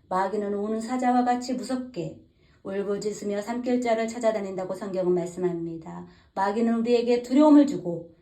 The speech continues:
실족시키는 것으로 끊임없이 그들의 일을 완수하고 있습니다, 여러분. 그렇다면 우리는 무엇을 해야 할까요? 여러분, 우리는 지각이 있습니다. 생각할 수 있는 능력이 있단 말입니다.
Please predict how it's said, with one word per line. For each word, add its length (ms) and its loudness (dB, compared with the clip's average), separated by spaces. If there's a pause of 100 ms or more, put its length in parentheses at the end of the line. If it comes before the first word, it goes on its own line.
(200)
실족시키는 1080 -4 (200)
것으로 420 -12 (340)
끊임없이 680 0
그들의 440 4
일을 200 -2
완수하고 560 -2
있습니다, 600 -4
여러분. 460 -8 (240)
그렇다면 520 0
우리는 300 0
무엇을 400 6
해야 240 4
할까요? 880 -4 (380)
여러분, 540 -2 (220)
우리는 420 4
지각이 580 0
있습니다. 800 -2
생각할 440 0
수 140 -6
있는 240 0
능력이 380 -2
있단 240 -4
말입니다. 640 -8